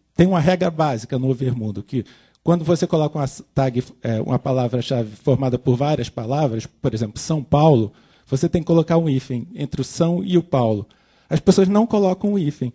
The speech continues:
Então, quando você vai procu-, procurar por tag, vai dar São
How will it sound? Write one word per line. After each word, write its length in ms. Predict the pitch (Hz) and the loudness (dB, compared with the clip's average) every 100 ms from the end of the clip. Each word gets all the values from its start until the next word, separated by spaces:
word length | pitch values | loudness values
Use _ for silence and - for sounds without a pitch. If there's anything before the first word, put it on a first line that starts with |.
| _ - | _ -8
Então, 220 | 156 185 | 2 6
quando 160 | 190 | 4
você 240 | 175 180 185 | 2 -2 2
vai 160 | 170 | 2
procu-, 320 | 156 147 135 160 | 2 0 -2 -8
procurar 480 | - 135 143 123 | -6 -4 -2 -4
por 260 | 120 - 120 | -6 -4 -6
tag, 360 | - 156 170 147 | -4 -4 -4 -4
vai 240 | 156 151 | -4 -2
dar 180 | 131 120 | -4 -6
São 560 | - - 175 175 208 | -8 -4 0 0 -2